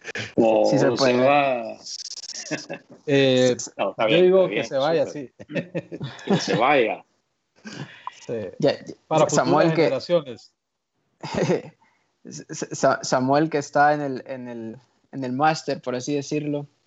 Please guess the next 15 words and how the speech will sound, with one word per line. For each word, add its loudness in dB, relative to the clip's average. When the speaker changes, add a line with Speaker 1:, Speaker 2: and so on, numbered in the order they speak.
Speaker 2:
es -4
el 2
encargado 2
de 0
todo 2
eso. 0
Le -2
agradecemos, -2
le -4
mandamos 0
un 4
saludo. 4
Speaker 1:
Saludos, 0
Speaker 2:
Y 6
Speaker 1:
Samuel, -4